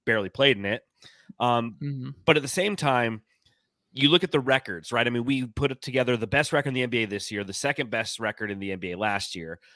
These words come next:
Speaker 1: Uh, the Suns, since that draft against the Mavs, are eleven and three. DeAndre Ayton is eight and one against, in games in which he has played against Luka Doncic. So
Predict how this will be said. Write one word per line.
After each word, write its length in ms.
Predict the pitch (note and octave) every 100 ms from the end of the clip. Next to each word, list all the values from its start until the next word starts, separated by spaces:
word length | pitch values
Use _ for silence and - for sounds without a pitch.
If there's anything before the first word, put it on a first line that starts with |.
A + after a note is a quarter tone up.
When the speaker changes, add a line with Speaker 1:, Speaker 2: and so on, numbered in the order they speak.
| _ _
Speaker 1:
Uh, 140 | F#2+ F#2+
the 80 | A2
Suns, 380 | - D#3 F3
since 280 | - E3+ E3
that 200 | E3 C3+
draft 360 | A#2 B2+ C#3+ -
against 300 | A2+ B2+ -
the 60 | A#2+
Mavs, 360 | G#2+ B2+ C3
are 120 | A#2 G#2+
eleven 380 | G#2+ A#2+ B2+
and 160 | B2+ G#2
three. 480 | A2+ G#2 F2+ G2+ - _ _ _ F#2+
DeAndre 540 | A#2+ C3 D3 D#3 D3
Ayton 120 | C3+ A#2+
is 180 | G#2 -
eight 240 | C3+ C#3+ C#3
and 140 | A2+
one 360 | A#2 A#2 A2 G#2+
against, 440 | G#2+ A2+ G#2 -
in 180 | A#2+ A#2
games 360 | G#2+ A#2+ B2+ A#2
in 80 | A2+
which 160 | -
he 100 | A#2+
has 120 | G#2 -
played 400 | - B2 A#2+ G#2
against 400 | G2+ G#2+ - G#2+
Luka 180 | F#2+
Doncic. 540 | F2+ A2 B2 - D2+ -
So 380 | - B2 A#2+